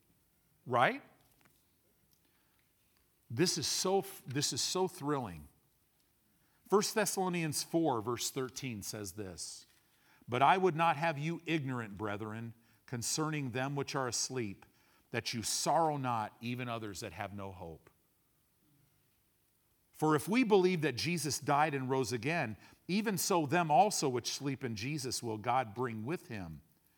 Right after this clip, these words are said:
For this we say unto you by the word of the Lord, that we which are alive and remain unto the coming of the Lord shall not prevent them which are asleep. For the Lord himself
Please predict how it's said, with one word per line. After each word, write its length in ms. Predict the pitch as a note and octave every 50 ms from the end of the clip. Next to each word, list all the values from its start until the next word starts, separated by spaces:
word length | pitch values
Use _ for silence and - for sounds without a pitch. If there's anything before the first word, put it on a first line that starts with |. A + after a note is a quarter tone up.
| _ _ _ _ - - _ -
For 140 | - D3
this 300 | D3 D3 G3+ G#3+ - -
we 160 | F#3+ G#3 G3+ E3+
say 420 | - - - - A#3+ B3 C4+ B3
unto 260 | G#3 E3+ C3+ - C#3+
you 200 | C3 A#2+ B2 B2
by 180 | A#2+ B2+ B2 B2+
the 80 | B2+
word 260 | B2 A#2+ C#3 E3 F3+ F#3+
of 120 | F#3 D#3
the 80 | E3 D#3
Lord, 460 | C#3+ D3 D3 C#3 A#2+ A2+ G#2+ G#2+ G#2+ - - - - _ _
that 240 | B2 B2+ A#2 A#2 A2
we 220 | B2 E3+ G3+ A3+
which 240 | A3 A3 F3+ - -
are 200 | - D3+ D#3 D#3
alive 540 | C#3 B2 A#2 A#2 B2 C3+ C#3+ D#3+ F#3+ F#3+ F#3
and 140 | G3 F#3 F3
remain 580 | F3 E3 C#3+ C#3+ D3+ D#3 D3+ C#3 A#2+ A2 G#2+
unto 240 | A2 A2 G#2+ - C#3
the 100 | G#2+ A2
coming 380 | - - - C#3+ C#3+ D#3 D#3+ E3+
of 100 | D#3+ C#3+
the 100 | D#3 D3
Lord 360 | C3+ C3 A#2+ A2+ G#2+ G2 F#2+ - - - - - _
shall 280 | - - - C3+ B2
not 260 | B2 C3+ D3 - -
prevent 480 | - - D3 B2+ C#3 G3 A3 G3 D3 -
them 180 | A#2 G#2 G#2 G#2
which 200 | A2 G#2 - B2+
are 140 | A2+ A2+
asleep. 540 | G#2+ - - - - C3 C#3 A2+ F#2 - - _ _ _ _ _ _ _ _ _ _ _ _ _
For 280 | - - A2+ A2 A2+ G#2+
the 120 | G#2 G#2
Lord 400 | G#2 G#2+ A#2 C3 D3 D#3+ E3 D3
himself 840 | C3 D#3+ D#3 B2+ - - - D3+ B2+ G#2+ G#2 A#2+ - - - -